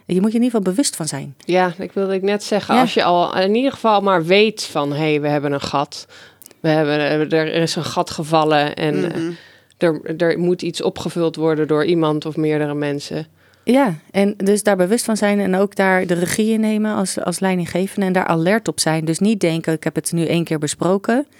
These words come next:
Speaker 1: Ehm, maar die namen komen langdurig terug. En
Speaker 3: Eh,
Speaker 1: daar gewoon
Speaker 3: ik,
Speaker 1: de ruimte
Speaker 3: ik zit
Speaker 1: aan
Speaker 3: te
Speaker 1: geven.
Speaker 3: denken, want <clears throat> als dat zo gebeurt, hè, zakelijk, ik kan me voorstellen dat het heel logisch is om te kijken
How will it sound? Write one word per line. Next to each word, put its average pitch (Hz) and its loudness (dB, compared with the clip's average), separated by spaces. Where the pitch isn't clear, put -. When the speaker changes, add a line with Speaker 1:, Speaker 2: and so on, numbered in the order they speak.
Speaker 1:
Ehm, 180 0
maar 180 2
die 175 -2
namen 190 2
komen 170 0
langdurig 170 0
terug. - -10
En 180 0
Speaker 3:
Eh, 185 2
Speaker 1:
daar 190 -2
gewoon 170 -2
Speaker 3:
ik, 160 -2
Speaker 1:
de - 2
ruimte 233 2
Speaker 3:
ik 240 2
zit 202 2
Speaker 1:
aan 233 -2
Speaker 3:
te 196 0
Speaker 1:
geven. 226 2
Speaker 3:
denken, 208 -4
want 202 -4
<clears throat> 226 -4
als 190 -8
dat 196 -6
zo 190 -4
gebeurt, 170 -4
hè, 269 -4
zakelijk, 185 -8
ik - -14
kan 180 -10
me 180 -10
voorstellen 180 -6
dat 170 -8
het 185 -8
heel 190 -2
logisch 185 -4
is 170 -6
om 160 -14
te - -14
kijken 165 -6